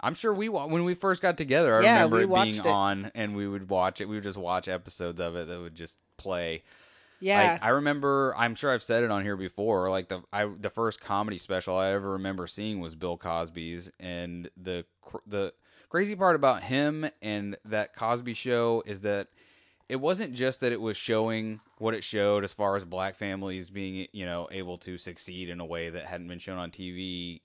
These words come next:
Speaker 1: up to that point, but it also was, like, comedy that was accessible to everyone.
Speaker 2: Right.
Speaker 1: Because, like, I remember watching other shows with my dad and my, and laughing because I heard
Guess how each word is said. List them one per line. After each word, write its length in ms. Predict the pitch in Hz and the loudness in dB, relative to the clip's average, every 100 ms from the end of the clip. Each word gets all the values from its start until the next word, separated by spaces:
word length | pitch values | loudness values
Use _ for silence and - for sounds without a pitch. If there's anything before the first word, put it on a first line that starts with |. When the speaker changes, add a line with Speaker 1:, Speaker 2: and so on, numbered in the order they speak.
| - | -14
Speaker 1:
up 140 | 98 | -12
to 80 | 98 | -8
that 200 | 87 82 | -6 -8
point, 340 | - 95 90 - - - - - | -10 -10 -10 -12 -20 -20 -8 2
but 300 | 127 131 123 | 4 4 2
it 80 | |
also 460 | 117 117 123 123 113 | 0 0 0 0 0
was, 200 | 107 101 | 0 -2
like, 300 | 98 87 - _ - | -4 -4 -8 _ -8
comedy 680 | 107 104 110 110 110 110 - | -2 -2 -2 -4 -4 -6 -4
that 160 | 104 | -4
was 420 | 95 95 95 92 87 | -2 -2 -2 -4 -8
accessible 840 | 95 - 90 92 113 107 107 104 | -10 -8 -6 -6 -6 -2 -2 -2
to 180 | - 101 - | -6 -10 -8
everyone. 760 | 90 98 120 120 123 123 120 | -8 -4 -4 -2 -2 -2 0
Speaker 2:
Right. 300 | 160 160 151 - - | 2 2 2 -6 -8
Speaker 1:
Because, 400 | 110 120 110 104 | -4 2 2 4
like, 160 | 107 101 | 0 0
I 120 | 107 | 0
remember 360 | 120 127 117 107 | 2 0 -2 -2
watching 380 | 101 104 - 95 | 0 0 -2 -10
other 260 | 82 113 107 | -4 -4 -2
shows 340 | 90 87 90 | -4 -4 -6
with 100 | 85 | -6
my 160 | 87 85 | -6 -4
dad 460 | 87 85 85 85 | -4 -2 -2 -4
and 120 | 90 90 | -8 -6
my, 160 | 90 - | -6 -6
and 320 | 98 92 85 | -8 -8 -6
laughing 540 | 87 90 - 113 107 | -2 0 -2 -6 -8
because 300 | 98 90 95 | -8 -6 -4
I 80 | 87 | -4
heard 420 | 85 98 98 101 | -4 -4 -4 -6